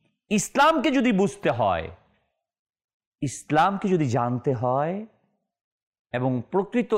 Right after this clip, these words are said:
ইসলামকে যদি আমার মানতে হয়, তাহলে আমার রবের বাণীর দিকে আমাদের ফিরে যেতে হবে এবং আমার রব তাবারাক ওয়া তাআলার যিনি মনোনীত সর্বশ্রেষ্ঠ, সর্বশ্রেষ্ঠ মাহবুব,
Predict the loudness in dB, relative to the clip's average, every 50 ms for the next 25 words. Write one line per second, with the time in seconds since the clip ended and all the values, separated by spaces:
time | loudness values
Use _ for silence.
0 | -2 -2 -4 -6 -6 -4 0 2 2 2 2 0 -2 0 0 2 2 2 2 2
1 | 2 0 0 0 0 0 0 0 0 0 0 0 2 2 2 2 2 0 -2 -8
2 | -12 -16 _ _ _ _ _ _ _ _ -6 -4 -2 -2 -2 -2 -2 -2 -2 -2
3 | -2 0 0 -2 -2 -2 -2 -4 -4 -4 -6 -6 -8 -8 -10 -8 -8 -8 -8 -10
4 | -12 -14 -16 _ -16 -16 -16 -16 -16 -20 -20 -20 -20 -20 -20 _ _ _ _ _
5 | _ _ _ _ _ _ _ _ -4 -2 0 2 2 0 0 -2 -4 -8 -12 _
6 | _ -20 -20 _ _ -6 -2 0 0 2 2 0 0 0 0 -2 -2 -2 -4 -2
7 | 0 0 2 2 2 2 0 0 -2 -2 -2 -2 -2 -2 -2 0 0 0 0 0
8 | 0 0 -2 -2 -4 -4 -4 -4 -4 -2 -2 -2 0 0 0 0 0 -2 -2 -4
9 | -6 -8 -8 -8 -12 _ _ _ _ _ _ _ _ _ _ _ _ _ _ _
10 | _ _ _ _ _ _ _ _ _ _ _ _ _ _ _ _ _ -12 -4 -2
11 | 0 0 2 0 0 -2 -2 -4 -4 -4 -4 -6 -4 -2 -2 -2 -2 -4 -4 -4
12 | -2 -2 -2 -4 -4 -6 -8 -4 -4 -4 -2 -2 -2 -2 0 0 0 0 0 -2
13 | -6 -14